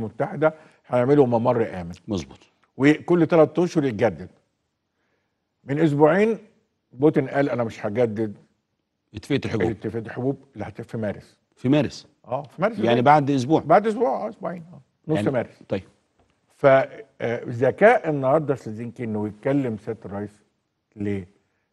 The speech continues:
Speaker 1: لأنه عارف إنه له علاقة طيبة ببوتين، ده واحد. وإن مصر هتبقى من أكتر الدول المتضررة زي ما هنشوف بعد شوية.
Speaker 2: صحيح، هي
Speaker 1: دي،
Speaker 2: الت-،
Speaker 1: آه.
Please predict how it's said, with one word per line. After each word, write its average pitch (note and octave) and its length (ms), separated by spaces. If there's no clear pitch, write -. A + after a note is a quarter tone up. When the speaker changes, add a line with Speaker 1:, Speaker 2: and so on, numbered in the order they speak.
Speaker 1:
لأنه A2 360
عارف C#3 440
إنه A2 200
له A#2+ 280
علاقة A#2 420
طيبة A#2 580
ببوتين، A2+ 960
ده G2 160
واحد. F2 260
وإن G2+ 300
مصر B2+ 280
هتبقى A#2 280
من A2+ 100
أكتر C3 340
الدول A2+ 320
المتضررة A2 720
زي G#2+ 120
ما G#2+ 180
هنشوف A2+ 220
بعد G#2 220
شوية. A#2 300
Speaker 2:
صحيح، A#2+ 220
هي G#2+ 40
Speaker 1:
دي، F2 160
Speaker 2:
الت-، G2 200
Speaker 1:
آه. A#2 220